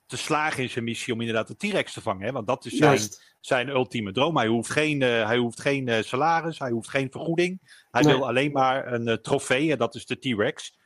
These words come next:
Speaker 2: Juist.
Speaker 1: Eh, dus ja, uiteindelijk, eh, schaar je toch een beetje als kijker aan de zijde van de T-Rex. En je wil natuurlijk niet dat hij als irritant, eh, egomannetje slaagt om die T-Rex, eh, een kopje kleiner te maken. Dat wil je
Speaker 2: Inderdaad,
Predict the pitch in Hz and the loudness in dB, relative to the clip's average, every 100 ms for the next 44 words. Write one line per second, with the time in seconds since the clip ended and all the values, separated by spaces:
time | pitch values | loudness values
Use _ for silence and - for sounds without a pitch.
0 | _ 156 151 117 107 120 - 120 104 110 | _ 6 6 6 2 0 2 2 2 2
1 | 120 113 113 - 113 110 107 - 123 123 | 0 2 -2 2 2 2 0 0 2 2
2 | 120 120 113 113 120 - 107 107 - 127 | 0 -4 -2 -2 -2 -2 -2 -2 -2 -2
3 | - 110 107 107 104 120 120 113 107 107 | 0 -2 -2 -8 -4 -2 0 -4 -10 -8
4 | 156 113 107 - 107 101 104 - 110 104 | -6 -2 -2 -4 -12 -12 -14 -14 -10 -10
5 | 101 131 131 101 - 101 101 - _ _ | -8 -8 -2 -4 -2 -4 -6 -12 _ _
6 | _ - 110 120 104 110 - 110 107 - | _ -6 -4 -2 -2 -2 2 2 2 2
7 | 107 104 104 107 120 - 151 131 127 117 | 4 6 6 4 0 -2 0 4 4 4
8 | 120 123 - - 123 123 123 120 127 - | 2 2 -2 0 2 2 0 -4 -8 -4
9 | 180 139 120 - 113 101 98 95 - - | -2 -2 -2 0 2 4 4 0 -4 -20
10 | _ _ - - 139 - 139 110 104 107 | _ _ -8 -2 -2 2 2 4 0 0
11 | 107 98 - 104 123 175 170 160 - | 2 2 0 -4 6 8 10 10 8